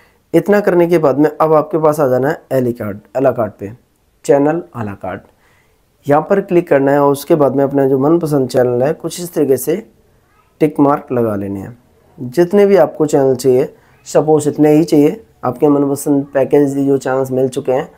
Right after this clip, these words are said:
वो आपको यहाँ पर आ जाना है। उसके बाद में proceed to cart करना है। proceed to cart करेंगे तो आपका जो पैकेज है, जो चैनल्स है, वो यहाँ पे दो सौ सत्रह रुपये कुछ बन चुके हैं।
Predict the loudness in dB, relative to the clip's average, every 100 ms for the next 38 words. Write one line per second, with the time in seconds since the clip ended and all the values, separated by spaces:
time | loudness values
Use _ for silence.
0 | _ _ _ -4 2 2 2 2 2 2
1 | 2 2 2 0 -10 _ _ _ 0 2
2 | 2 2 2 2 2 4 2 0 0 2
3 | -2 -2 0 2 0 0 -2 -2 -6 _
4 | _ _ _ _ _ 0 2 2 -4 -2
5 | 0 0 2 2 2 2 0 2 2 2
6 | 2 0 2 0 4 2 2 0 0 0
7 | 0 2 4 4 2 0 -2 0 0 0
8 | -4 -4 -12 -18 -8 0 2 2 -2 -6
9 | -4 -6 -6 -8 -8 -10 -8 -8